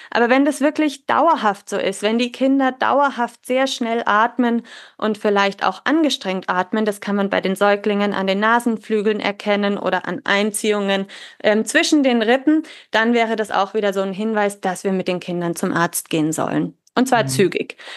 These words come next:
Speaker 1: Dann
Speaker 2: Ja.
Speaker 1: auch nicht wieder das Wochenende oder den Feiertag abwarten.
Speaker 2: Und mit Einziehung meinst du einfach, dass sich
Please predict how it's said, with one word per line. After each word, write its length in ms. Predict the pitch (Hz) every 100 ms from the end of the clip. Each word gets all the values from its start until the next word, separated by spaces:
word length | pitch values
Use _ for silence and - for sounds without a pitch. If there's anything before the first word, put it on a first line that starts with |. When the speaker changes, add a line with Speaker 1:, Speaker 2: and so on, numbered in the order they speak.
| -
Speaker 1:
Dann 180 | - 208
Speaker 2:
Ja. 140 | -
Speaker 1:
auch 100 | 196
nicht 200 | 202 185
wieder 340 | 196 185 180 165 -
das 180 | 202
Wochenende 580 | 202 214 208 214 202 196
oder 160 | 190 196
den 140 | 202 214
Feiertag 600 | 214 185 170 - - -
abwarten. 680 | 165 - 156 143 - 165 - -
Speaker 2:
Und 280 | 160 151
mit 100 | - -
Einziehung 600 | 170 208 208 - 196 180
meinst 320 | 160 185 180
du 40 |
einfach, 260 | 170 160 160
dass 140 | 156
sich 200 | 170 151